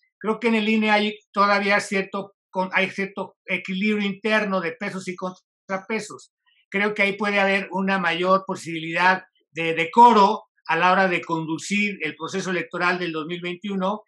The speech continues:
y lo que tenemos que hacer como ciudadanos es estar muy al pendiente de cada decisión, cada actuación de los órganos digre-,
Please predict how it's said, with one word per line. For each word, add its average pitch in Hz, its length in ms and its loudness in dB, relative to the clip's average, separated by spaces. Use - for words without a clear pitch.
y 185 160 -2
lo 185 120 0
que 185 100 -2
tenemos 233 400 -2
que 247 80 -2
hacer 220 180 0
como 226 180 -2
ciudadanos 202 580 0
es - 280 -4
estar 220 540 0
muy 269 320 6
al 240 220 4
pendiente 208 640 -2
de 175 220 -4
cada 233 240 0
decisión, 214 640 -2
cada 214 300 2
actuación 208 720 -4
de 165 200 -4
los 165 460 -2
órganos 202 540 2
digre-, 170 380 -6